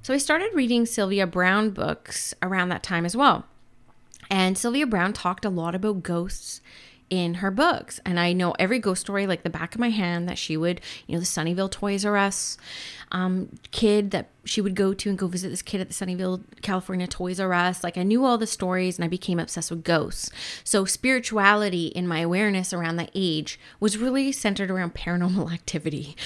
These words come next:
It was centered around the concept of ghosts and trapped spirits and, um, it, like, spirits who got left behind. Um, I pretty much believed everything I read and heard back then 'cause I was like, "I don't know anything about this, but these guys seem to know." So my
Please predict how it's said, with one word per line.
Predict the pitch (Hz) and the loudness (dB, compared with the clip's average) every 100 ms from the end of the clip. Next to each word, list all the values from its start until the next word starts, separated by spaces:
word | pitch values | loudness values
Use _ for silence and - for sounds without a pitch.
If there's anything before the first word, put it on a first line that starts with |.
| - - - | -6 -4 4
It | |
was | 214 226 | 6 6
centered | 226 240 240 | 4 2 2
around | 214 190 | 2 0
the | 190 | -2
concept | 196 185 185 - | -4 -6 -6 -8
of | 160 | -4
ghosts | 226 208 190 190 - - | 2 4 4 0 -8 -8
and | 156 | -8
trapped | - 165 - | -6 -6 -6
spirits | - 226 196 180 156 | 0 2 2 0 -2
and, | 160 | -6
um, | 156 - | -6 -10
it, | - - | -10 -6
like, | 175 - | -6 -6
spirits | - 160 - | -4 -4 -4
who | 180 | -6
got | 127 | -4
left | 151 - | -4 -4
behind. | 185 - 262 226 208 196 196 - - - - - | -8 -4 0 0 0 -2 -6 -12 -14 -14 -10 -2
Um, | 180 170 | 0 0
I | |
pretty | 226 - 320 | 0 0 0
much | 349 330 | 0 -2
believed | - 208 196 208 175 - | -2 0 2 2 0 -2
everything | 180 175 185 185 175 170 - | -4 0 -2 -2 -2 -2 -2
I | 170 | -4
read | 165 170 170 | -2 0 0
and | 170 | -2
heard | 160 - 208 226 | -4 0 2 2
back | 185 165 - | 0 -4 -4
then | 156 160 | -4 -4
'cause | - | -6
I | 165 | -8
was | 165 | -6
like, | 160 | -4
"I | - | -2
don't | 170 254 | 0 2
know | 185 | 2
anything | 240 320 240 | 0 -2 -2
about | 175 - | -4 -6
this, | 131 - | -8 -6
but | 131 | -4
these | 165 247 | -4 -4
guys | 330 320 | -4 -4
seem | - 180 | -2 -2
to | - 180 | -2 -2
know." | 165 165 - - - - - | 0 -2 -6 -12 -14 -14 -4
So | - 214 196 196 190 - - | 0 4 4 4 0 -8 -6
my | 190 208 240 | 2 4 4